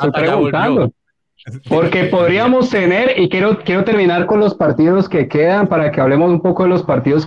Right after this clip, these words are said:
Speaker 2: que no hemos hablado, el, del Liverpool Benfica, del Bayern Villarreal, eh, que podría darse, ¿no?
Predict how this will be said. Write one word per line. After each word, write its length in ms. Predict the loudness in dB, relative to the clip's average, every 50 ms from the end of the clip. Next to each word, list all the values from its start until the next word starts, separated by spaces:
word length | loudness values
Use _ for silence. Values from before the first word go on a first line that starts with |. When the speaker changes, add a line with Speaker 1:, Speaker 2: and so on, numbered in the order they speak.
| -6 -6
Speaker 2:
que 140 | -4 -2
no 60 | 0 0
hemos 200 | 0 0 0 0
hablado, 440 | 0 0 2 0 0 0 0 2 2
el, 220 | 2 2 2 2 2
del 140 | 2 2
Liverpool 440 | 2 2 2 0 0 0 2 2 2
Benfica, 720 | 2 2 0 0 0 0 0 0 0 -2 -2 0 -2 -2 -2
del 680 | -2 0 2 2 2 2 2 2 0 0 0 0 -2 -2 -6 -10 -20 -14 -6 -4
Bayern 580 | -2 0 0 0 -2 -2 -2 -2 0 0 2
Villarreal, 960 | 2 2 2 2 2 2 2 2 2 0 0 0 0 0 0 0 -2 -4 -10 _ _ _ -6
eh, 800 | -2 0 0 2 2 2 2 2 2 2 2 2 2 0 0 -2
que 140 | -2 -4 -2
podría 380 | 0 0 0 0 0 0 0
darse, 400 | 0 0 0 -2 -2 0 0 0
¿no? 340 | 2 2 2 2 0 -2 -4